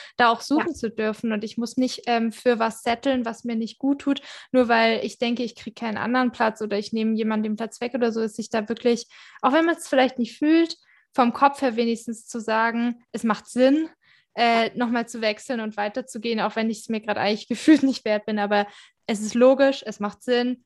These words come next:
Speaker 1: Fenja und Isa haben's gesagt.“
Speaker 2: Genau.
Speaker 1: <laughs> Nein.
Speaker 2: Und so wird's gemacht. <laughs>
Speaker 1: So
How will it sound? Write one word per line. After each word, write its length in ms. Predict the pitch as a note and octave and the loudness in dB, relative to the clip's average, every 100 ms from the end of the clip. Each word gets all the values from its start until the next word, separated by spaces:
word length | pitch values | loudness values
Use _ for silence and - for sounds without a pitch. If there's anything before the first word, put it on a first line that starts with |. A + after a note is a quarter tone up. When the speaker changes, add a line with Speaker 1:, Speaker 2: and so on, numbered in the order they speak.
| _ | _
Speaker 1:
Fenja 280 | A#3+ A#3 A3 | -4 -2 -2
und 40 | G#3+ | -4
Isa 220 | A3+ G#3+ | -4 -6
haben's 160 | G3+ | -8
gesagt.“ 460 | - G#3 A3 A#3 - _ _ - - F#4+ | -6 -2 0 -2 -6 _ _ -4 8 10
Speaker 2:
Genau. 240 | A#4 G4 | 12 10
Speaker 1:
<laughs> 0 | |
Nein. 360 | C4+ C4+ C#4+ - - B4 - | 8 6 2 0 2 4 6
Speaker 2:
Und 180 | B3 A#3+ | 6 8
so 60 | E4+ | 10
wird's 280 | E4+ D#4+ - | 10 8 8
gemacht. 480 | C#4 B3 - - | 10 10 8 4
<laughs> 400 | D4 C#4 C#4 | 6 6 6
Speaker 1:
So 60 | C#4 | 6